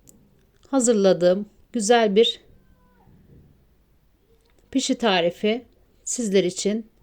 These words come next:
gelsin istedim. Kahvaltıda gün içerisinde hazırlayıp tüketebileceğiniz güzel bir pişi tarifi.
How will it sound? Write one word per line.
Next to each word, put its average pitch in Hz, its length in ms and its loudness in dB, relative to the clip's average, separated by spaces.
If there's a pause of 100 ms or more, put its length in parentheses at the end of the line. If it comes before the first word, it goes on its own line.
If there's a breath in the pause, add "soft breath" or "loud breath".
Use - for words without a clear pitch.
gelsin 170 440 -4
istedim. 208 500 -4
Kahvaltıda 208 920 -2 (680 soft breath)
gün 247 120 0
içerisinde 196 760 0
hazırlayıp 196 760 -4
tüketebileceğiniz 208 1040 0 (380 soft breath)
güzel 233 340 0
bir 277 120 0
pişi 269 280 -8
tarifi. 254 560 0